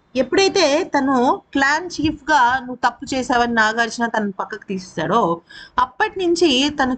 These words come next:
చాలా డల్ అయిపోయింది. అసలు, ఆ, ఆ సీత, విష్ణుప్రియతో కలిసి ఉండడమే తప్ప పవర్ పఫ్ గర్ల్స్ అంటూ తనకంటూ ఎటువంటి కాంట్రిబ్యూషన్ లేకుండా పోయింది. దాంతో తన గేమే కాకుండా తన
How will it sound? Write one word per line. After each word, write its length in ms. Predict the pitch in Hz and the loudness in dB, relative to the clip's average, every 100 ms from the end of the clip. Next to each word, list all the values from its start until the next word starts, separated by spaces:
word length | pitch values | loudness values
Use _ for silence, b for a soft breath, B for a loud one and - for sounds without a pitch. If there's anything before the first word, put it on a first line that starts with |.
| 254 | -2
చాలా 500 | 220 170 151 233 311 | 0 2 2 0 0
డల్ 240 | 240 190 | 0 -2
అయిపోయింది. 380 | 160 - 143 - - _ b b - | -4 -8 -12 -14 -20 _ b b -4
అసలు, 340 | 240 320 320 233 254 254 _ 233 | -2 -2 0 2 0 -2 _ 2
ఆ, 60 | 233 233 233 | 4 4 2
ఆ 100 | 220 | 0
సీత, 400 | 220 247 240 240 240 233 226 | -2 -8 -6 0 2 2 0
విష్ణుప్రియతో 840 | 214 - 240 240 - 226 226 226 | -6 -8 -4 -4 0 0 2 0
కలిసి 360 | 214 202 202 226 | 0 -2 -2 -2
ఉండడమే 400 | 208 202 214 214 214 | -2 -2 -2 -4 -4
తప్ప 240 | - - 202 185 180 - | -4 0 2 2 2 -2
పవర్ 300 | 220 208 214 | 0 0 0
పఫ్ 240 | 214 196 185 | -2 -6 -2
గర్ల్స్ 320 | 180 185 190 | -2 -2 -2
అంటూ 320 | 175 170 170 170 160 - B B - | -4 -2 -2 0 -2 -6 B B -2
తనకంటూ 540 | 254 269 285 285 294 330 | 0 0 -2 -2 -2 0
ఎటువంటి 440 | 254 262 294 285 294 | 0 0 -2 -2 0
కాంట్రిబ్యూషన్ 720 | 254 262 254 262 277 - 294 | 0 0 -4 -4 -4 0 2
లేకుండా 420 | 269 233 226 214 262 | 2 0 -2 -2 -2
పోయింది. 360 | 208 143 - _ _ _ b b | -2 -4 -10 _ _ _ b b
దాంతో 420 | 254 294 311 320 285 277 285 | 0 0 0 0 2 2 -2
తన 160 | 277 262 214 | -4 -4 -4
గేమే 400 | 233 262 302 359 | 0 2 2 0
కాకుండా 560 | 359 247 240 233 220 214 | 2 0 0 -2 0 2
తన 220 | 220 240 | 0 -4